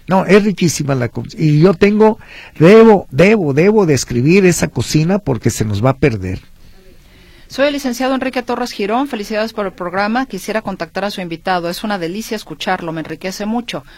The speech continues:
Speaker 2: Ojalá me pueda mandar su contacto por este medio, gracias, saludos, bendiciones para todos.
Speaker 1: Enseguida se lo pasamos, licenciado, le agradezco mucho su atención.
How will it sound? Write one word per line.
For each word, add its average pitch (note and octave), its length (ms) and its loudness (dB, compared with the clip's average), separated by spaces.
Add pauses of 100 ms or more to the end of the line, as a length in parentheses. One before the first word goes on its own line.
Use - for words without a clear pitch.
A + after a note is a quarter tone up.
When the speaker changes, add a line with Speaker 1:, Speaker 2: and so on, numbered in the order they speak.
(140)
Speaker 2:
Ojalá B3 260 -4
me C4 100 -4
pueda B3 200 -4
mandar A3+ 260 -4
su A#3+ 100 -12
contacto G#3 420 -10
por F#3+ 160 -8
este G3 200 -10
medio, G3+ 300 -8
gracias, F#3+ 480 -8
saludos, F#3 340 -10
bendiciones D#3+ 480 -10
para C#3 200 -8
todos. - 460 -16 (140)
Speaker 1:
Enseguida E3+ 440 4
se E3 140 2
lo C#3 120 0
pasamos, C3+ 440 -2
licenciado, B2 460 -2
le C3 100 2
agradezco C#3 380 -2
mucho A2 300 -8 (180)
su - 160 -8
atención. G#2+ 520 -8